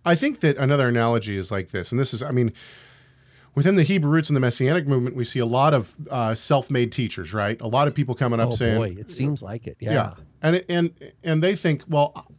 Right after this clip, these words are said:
Speaker 1: I've been anointed. I, you know, I, I can teach."
Speaker 2: And internet culture has to do with this, that you could, there's, uh, where do you get discernment? If you just read, if you just go through internet and look at all these YouTube teachers,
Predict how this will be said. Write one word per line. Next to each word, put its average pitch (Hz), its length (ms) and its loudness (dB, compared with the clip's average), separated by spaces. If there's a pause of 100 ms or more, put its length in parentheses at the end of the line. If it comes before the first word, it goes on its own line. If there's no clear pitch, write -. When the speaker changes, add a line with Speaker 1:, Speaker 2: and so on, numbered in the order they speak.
(140)
Speaker 1:
I've 165 280 2
been 185 120 4
anointed. 165 600 2
I, 156 180 2
you 170 80 0
know, 151 300 2
I, 156 300 2
I 170 200 4
can 185 200 0
teach." 180 440 -2
Speaker 2:
And 220 60 2
internet 214 400 0
culture 147 400 -4
has 135 220 -2
to - 60 -18
do 127 120 -4
with 107 140 -2
this, 104 220 -10
that 120 200 -8
you 151 100 -8
could, 135 200 -8 (960)
there's, 139 200 -4
uh, 170 160 -6 (240)
where 160 160 0
do 220 60 2
you 233 80 0
get 214 160 -2
discernment? 190 520 -4
If 127 140 -6
you 156 60 -14
just 170 240 -6
read, 170 420 -4
if 131 220 -4
you 165 80 -4
just - 120 -8
go 175 140 -2
through 139 200 -6
internet 170 400 -2
and 123 60 -6
look 131 200 -4
at 147 40 -2
all 143 120 -2
these 127 240 -4
YouTube 127 500 -2
teachers, 113 580 -6